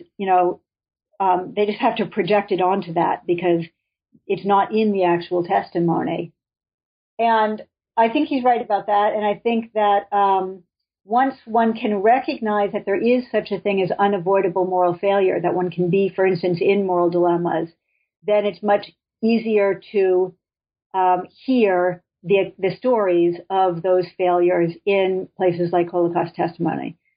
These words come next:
I mean, I don't mean it's easy to hear it, <laughs> but one can hear it, um, and actually take it in and, and how horrifying it is. So, um, so for instance, I mean, uh, uh,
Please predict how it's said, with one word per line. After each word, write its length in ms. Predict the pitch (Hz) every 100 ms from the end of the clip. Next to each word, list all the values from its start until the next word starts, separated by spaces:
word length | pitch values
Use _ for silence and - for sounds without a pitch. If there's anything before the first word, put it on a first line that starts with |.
| -
I 40 | 190
mean, 100 | 185
I 40 |
don't 140 | 196
mean 120 | 185 175
it's 80 |
easy 320 | - 208 175 175
to 100 | 175
hear 240 | 190 185
it, 340 | 175 - - - -
<laughs> 180 | - 196
but 160 | 185
one 280 | 190 196 190
can 160 | 190 185
hear 260 | 196 196
it, 160 | 180 -
um, 300 | 185 175 170 -
and 180 | 185 180 -
actually 340 | 202 196 185
take 200 | 170 196
it 100 | 190
in 240 | 196 196 175
and, 140 | 175
and 300 | 180 180 175 - -
how 180 | 180 175
horrifying 540 | 180 180 190 180 175
it 140 | 170
is. 300 | 202 175 165 - _ _ _ _ _ _ -
So, 520 | 208 190 190 190 - _ _ _ _ _ 190
um, 540 | 185 185 180 180 165 _ _ _ _ _ _ _ _ _ 240
so 120 | 220
for 120 | 233 226
instance, 520 | 226 220 214 190 170 -
I 80 | 202
mean, 220 | 202 196 - _ _ -
uh, 320 | 220 208 202 - - -
uh, 380 | 196 185 185